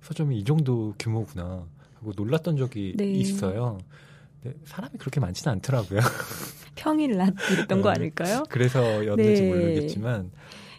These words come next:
Speaker 2: 예,
Speaker 1: 음.
Speaker 2: 저희가 지금 사실 지방에 계시는 분들도 있고 많이 저희 팟캐스트 많이 들으시는 걸로 알고 있어요. 근데 저희 정말 서울 위주로만 말씀을 드려서 일단 죄송하다는 말씀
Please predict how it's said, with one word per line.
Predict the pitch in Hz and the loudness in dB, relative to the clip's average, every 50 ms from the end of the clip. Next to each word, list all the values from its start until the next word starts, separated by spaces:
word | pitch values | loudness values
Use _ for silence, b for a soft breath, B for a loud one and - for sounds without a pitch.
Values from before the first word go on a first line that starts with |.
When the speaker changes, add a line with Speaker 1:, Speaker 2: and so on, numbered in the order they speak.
| B B 101 | B B 0
Speaker 2:
예, | 202 196 185 175 | 0 2 0 0
Speaker 1:
음. | 180 - - | -4 -8 -12
Speaker 2:
저희가 | - - 214 196 208 233 233 277 269 254 | -6 0 2 4 4 4 4 2 -2 -2
지금 | - - - - 190 180 185 | -4 -6 -4 -2 -2 -2 -2
사실 | 196 277 285 277 - 277 | -2 -4 -6 -6 -4 -4
지방에 | 240 - - 196 175 247 277 320 349 349 | -2 0 0 0 2 2 2 2 0 0
계시는 | - 320 277 - 294 269 247 | -2 -2 -4 -4 -4 -4 -4
분들도 | 214 190 175 180 190 180 190 170 | -4 -4 -2 -2 -2 -2 -2 -6
있고 | - - - - - | -8 -10 -12 -8 -6
많이 | 160 160 147 151 160 170 170 - - - - | -6 -4 -2 -2 -2 -2 -4 -6 -10 -20 -14
저희 | - - 151 | -10 -8 -8
팟캐스트 | - - 208 - 254 240 - - 202 | -6 -8 -8 -8 -8 -10 -8 -6 -6
많이 | 180 156 156 165 175 175 175 175 170 | -4 -4 -4 -4 -4 -4 -4 -6 -6
들으시는 | - 180 165 180 175 - 185 185 185 | -8 -8 -10 -8 -8 -6 -4 -4 -4
걸로 | 180 185 180 180 185 180 185 - - | -4 -4 -6 -6 -6 -6 -8 -8 -10
알고 | 156 165 156 - 175 | -10 -10 -10 -10 -10
있어요. | 170 - - - 185 175 175 180 | -10 -10 -10 -10 -8 -6 -6 -6
근데 | 180 185 190 208 226 220 B B B B B | -4 -4 -4 -4 -4 -6 B B B B B
저희 | B - 185 175 | B -4 -4 -4
정말 | 175 - 165 160 165 170 170 | -4 -6 -6 -4 -4 -4 -4
서울 | - - - 330 370 381 302 180 | -4 -2 0 0 2 2 2 2
위주로만 | 156 - 175 175 170 165 170 165 | 0 -2 -2 -2 -2 -2 -2 -4
말씀을 | 160 165 147 - - 170 165 170 | -4 -6 -6 -6 -6 -6 -4 -6
드려서 | - - - 165 160 165 - 226 226 226 220 | -6 -8 -8 -8 -8 -6 -4 -4 -2 -2 -2
일단 | 196 170 170 - - 170 170 170 165 | -2 -4 -6 -8 -6 -6 -4 -6 -6
죄송하다는 | - - 175 - 190 196 208 202 196 202 175 165 165 160 | -8 -8 -4 0 2 2 2 2 0 0 -2 -2 -2 -4
말씀 | 160 160 151 - - - 151 156 151 151 | -4 -6 -8 -8 -8 -8 -6 -6 -6 -6